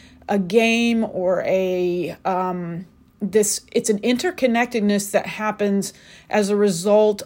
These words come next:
of our confinement in the physics. Now, I see beautiful things that come from that. It's like the inside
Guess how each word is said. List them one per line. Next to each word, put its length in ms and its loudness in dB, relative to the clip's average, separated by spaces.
of 460 0
our 260 0
confinement 720 -4
in 120 -2
the 80 -4
physics. 420 -6
Now, 180 2
I 120 2
see 180 -2
beautiful 460 -2
things 320 0
that 100 -2
come 220 -4
from 160 -6
that. 180 -4
It's 160 -4
like 200 -2
the 140 -2
inside 760 2